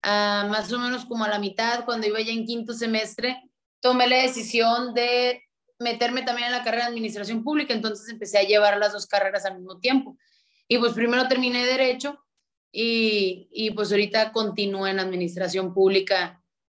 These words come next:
Eh, esperemos que ya pronto podamos, eh, terminarla.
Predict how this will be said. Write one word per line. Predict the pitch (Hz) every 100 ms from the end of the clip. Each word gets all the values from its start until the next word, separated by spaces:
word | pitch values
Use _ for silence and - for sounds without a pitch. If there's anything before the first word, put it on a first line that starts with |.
| -
Eh, | 185 190 185 185
esperemos | 190 185 202 190 202
que | - 190
ya | 180 175 170 - _ -
pronto | 196 190 202 180
podamos, | 185 180 185 196 185 175 - - _ _ _
eh, | - 190 180
terminarla. | 196 185 196 226 269 302